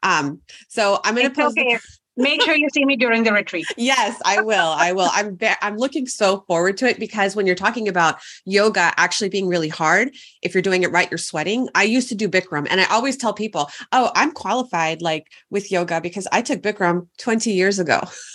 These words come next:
Speaker 1: <laughs> I'm pretty sure my body is going to hurt way more than it did twenty years ago when I did it, but it was, um,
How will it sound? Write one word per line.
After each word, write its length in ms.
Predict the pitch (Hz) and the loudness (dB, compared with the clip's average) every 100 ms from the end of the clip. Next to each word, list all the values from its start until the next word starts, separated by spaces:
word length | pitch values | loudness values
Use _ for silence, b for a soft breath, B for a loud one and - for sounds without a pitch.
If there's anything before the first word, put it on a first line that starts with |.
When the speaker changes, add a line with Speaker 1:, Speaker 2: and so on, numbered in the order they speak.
| - | 0
Speaker 1:
<laughs> 420 | 523 - 494 254 | 0 0 -2 0
I'm 180 | 359 262 | 0 0
pretty 300 | - 359 381 392 | 0 2 2 0
sure 400 | - 294 294 311 B B B | 0 2 0 -2 B B B
my 200 | 247 254 | 0 2
body 340 | 233 220 220 233 | 4 4 4 2
is 160 | 214 | 0
going 260 | 214 208 214 | 0 0 0
to 120 | 220 | -4
hurt 340 | - 196 180 190 | -2 0 0 0
way 280 | 190 190 | 0 0
more 440 | 214 180 143 143 160 B B - | 2 2 4 2 0 B B -2
than 100 | 170 | 0
it 140 | 170 | 2
did 160 | 170 170 | 2 2
twenty 260 | 214 180 | 0 2
years 220 | 170 165 165 | 2 2 0
ago 140 | 165 | 0
when 100 | 156 | 0
I 80 | 156 | 2
did 140 | 156 | 2
it, 100 | 143 | 2
but 140 | 165 151 | 2 2
it 100 | 156 | 2
was, 400 | 151 147 143 - | 2 2 0 -4
um, 220 | 143 135 | -2 -2